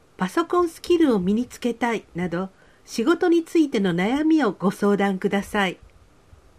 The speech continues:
日時は八月一日火曜日、午後一時から三時まで。場所は総合保健福祉センター三階、会議室シーです。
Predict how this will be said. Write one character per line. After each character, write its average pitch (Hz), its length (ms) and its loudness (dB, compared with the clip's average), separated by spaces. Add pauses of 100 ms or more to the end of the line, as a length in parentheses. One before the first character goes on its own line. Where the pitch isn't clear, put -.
(600)
日 294 320 0
時 220 120 0
は 185 200 0 (180)
八 196 300 0
月 320 260 -2
一 269 340 0
日 247 280 -4
火 220 180 -4
曜 254 240 2
日、 160 220 -8 (680)
午 302 180 0
後 226 220 -2 (100)
一 262 260 -4
時 277 160 -4
か 190 120 0
ら 175 100 -2
三 285 300 0
時 190 120 -2
ま 156 160 -2
で。 139 200 -12 (640)
場 185 140 -4
所 330 220 0
は 320 160 -2 (120)
総 311 380 2
合 311 260 2
保 269 200 -4
健 269 240 0
福 - 220 -10
祉 233 40 -6
セ 226 300 -6
ン 185 60 -4
タ 151 340 -4 (120)
ー - 20 -20
三 247 340 -6
階、 233 280 -4 (340)
会 302 260 0
議 302 160 -4
室 - 260 -12
シ 277 280 -2
ー 196 40 -4
で 151 200 -8
す。 - 180 -20